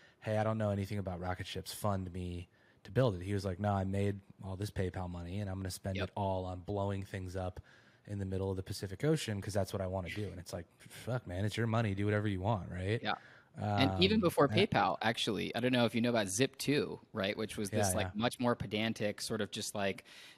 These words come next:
Speaker 2: geog-, geographic-based classified ads, right? Not
Speaker 1: Yeah.
Speaker 2: a moonshot at all. And they sold that
Speaker 1: Yeah.
Speaker 2: for, like, twenty million dollars or something like that.
Speaker 1: Yeah.
Speaker 2: So it's, it's, yeah.
Speaker 1: Yeah, so he w-, he, like, stacked three. It was, like, Zip two and then, um,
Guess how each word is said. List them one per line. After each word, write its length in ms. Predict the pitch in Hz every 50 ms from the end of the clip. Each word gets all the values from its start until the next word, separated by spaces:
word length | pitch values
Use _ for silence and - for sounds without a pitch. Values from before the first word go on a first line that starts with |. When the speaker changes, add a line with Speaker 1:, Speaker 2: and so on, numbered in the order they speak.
| - 98
Speaker 2:
geog-, 520 | 95 104 107 113 113 107 113 117 - -
geographic-based 1000 | 95 90 104 120 110 98 107 101 104 104 - 110 98 - - 107 104 98 - -
classified 680 | - - 101 110 120 - - - - 101 92 90 87 87
ads, 520 | 87 82 82 82 85 95 113 - - - - -
right? 240 | 98 101 107 -
Not 280 | 95 - 104 113 131 131
Speaker 1:
Yeah. 20 |
Speaker 2:
a 40 | 110
moonshot 560 | 101 104 104 101 101 92 - - 98 95 92
at 140 | 92 87 85
all. 440 | 101 120 120 98 90 87 90 95 - - - - -
And 100 | 107 104
they 80 | 107 104
sold 300 | - - 123 117 117 110
that 180 | 131 139 127 95
Speaker 1:
Yeah. 20 |
Speaker 2:
for, 120 | 98 104
like, 180 | 92 90 87 - _ _ _ -
twenty 260 | - - 98 92 87
million 280 | 87 85 82 82 82 80
dollars 340 | 85 80 80 87 87 - 95
or 60 | 98 -
something 280 | 95 90 90 - 85
like 200 | 85 85 110 -
that. 180 | - 107 107 104
Speaker 1:
Yeah. 80 | 92
Speaker 2:
So 180 | - 107 101 98
it's, 160 | 92 - - -
it's, 160 | 110 98 104 -
yeah. 220 | - 107 110 113
Speaker 1:
Yeah, 180 | 117 113 107 95
so 180 | - - 113 107
he 120 | 95 113
w-, 160 | 113 120 120 107
he, 220 | 101 120 120 123
like, 180 | 120 117 110 -
stacked 380 | - - - 110 110 110 - -
three. 320 | - - - 107 110 120
It 40 | 113
was, 100 | 104 -
like, 140 | 101 95 -
Zip 220 | - 123 120 -
two 400 | - - 123 110 107 104 101 95 - - - - - - -
and 160 | 104 101 101 101
then, 420 | 98 95 95 95 92 95 92 92 _ _ _ _ _ _ _ -
um, 680 | 117 104 98 95 92 90 90 87 87 87 90 90 92